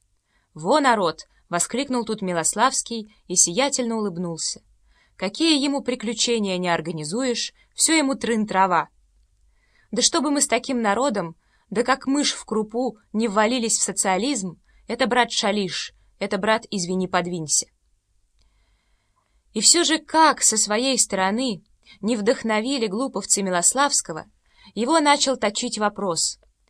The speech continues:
каким образом и откуда на город свалился голод. Он думал над этим вопросом без малого трое суток,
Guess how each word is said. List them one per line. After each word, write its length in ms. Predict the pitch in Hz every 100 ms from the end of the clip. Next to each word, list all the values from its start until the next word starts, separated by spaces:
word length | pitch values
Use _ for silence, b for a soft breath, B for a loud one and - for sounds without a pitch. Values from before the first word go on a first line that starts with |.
| b b -
каким 380 | 202 285 330 -
образом 500 | 277 240 226 208 196
и 40 |
откуда 600 | 180 170 - 294 277 262 247 b
на 160 | 196 202
город 320 | 208 302 302
свалился 520 | - 220 226 233 - 240
голод. 500 | 233 175 156 - - _ _ _ _ B B
Он 200 | - 269
думал 280 | 233 320 285
над 160 | 240 240
этим 240 | 254 233
вопросом 580 | 220 214 294 311 269 240
без 180 | 220 190
малого 380 | 240 302 285 277
трое 340 | 262 269 254
суток, 500 | - 226 208 - -